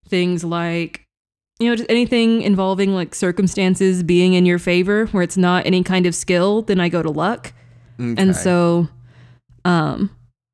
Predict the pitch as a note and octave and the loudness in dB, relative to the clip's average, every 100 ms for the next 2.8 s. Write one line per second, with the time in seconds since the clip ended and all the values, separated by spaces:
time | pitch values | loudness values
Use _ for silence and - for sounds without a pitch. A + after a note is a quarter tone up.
0 | _ _ _ _ _ _ _ _ _ _ | _ _ _ _ _ _ _ _ _ _
1 | - G3 F3 F3+ E3+ D#3+ E3 - D#3+ D3+ | -6 -4 0 0 0 0 -2 -2 -4 0
2 | D3+ F3 F3 - - D3+ C3+ E3 | 0 -2 -4 -14 -6 -4 -4 -6